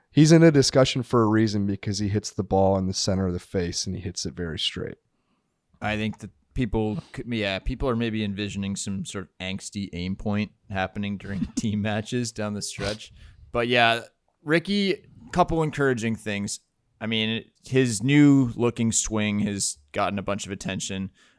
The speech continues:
Speaker 2: Uh, he had a really good week in terms of, uh, approach play. His iron game has been way better so far this season than it has been the last several years, so that's encouraging. He had a really good week on the greens. He's been struggling putting.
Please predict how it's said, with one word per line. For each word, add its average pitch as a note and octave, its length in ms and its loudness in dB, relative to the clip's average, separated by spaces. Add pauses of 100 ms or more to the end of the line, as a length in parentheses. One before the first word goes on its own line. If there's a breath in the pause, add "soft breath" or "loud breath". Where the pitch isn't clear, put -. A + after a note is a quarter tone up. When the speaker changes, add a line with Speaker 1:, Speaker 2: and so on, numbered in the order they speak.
Speaker 2:
Uh, F#2+ 300 -2
he G2+ 360 -8 (160)
had G2 160 -6
a F2+ 40 -4
really B2 340 -2
good A2 180 -2
week A2 320 -6
in G2 80 -8
terms G2+ 340 -8
of, F#2+ 200 -8 (260)
uh, F2+ 400 -4
approach A#2 480 -4
play. G2+ 480 0 (460 soft breath)
His F#2+ 540 -8 (160)
iron A2+ 380 0
game G#2+ 260 -4
has G2 140 -8
been G2 280 -8
way A2+ 300 0
better G#2+ 320 -2
so G#2+ 260 -4
far G2+ 240 -2
this F#2 180 -6
season A2 360 -6
than G2 140 -4
it F2+ 40 -8
has F#2+ 240 -4
been G2 160 -6
the F#2 80 -6
last F#2 260 -4
several G2 320 -4
years, F#2+ 420 -6
so G2 120 -6
that's F#2+ 240 -4
encouraging. F#2+ 500 -6
He G#2 40 -6
had G2+ 100 -6
a G2+ 40 -8
really C3+ 240 2
good C3+ 120 0
week C3 200 -2
on A#2+ 100 0
the G#2+ 60 -2
greens. A#2 500 0
He's G2+ 120 -6
been G2 160 -8
struggling G#2 460 -4
putting. A2+ 480 0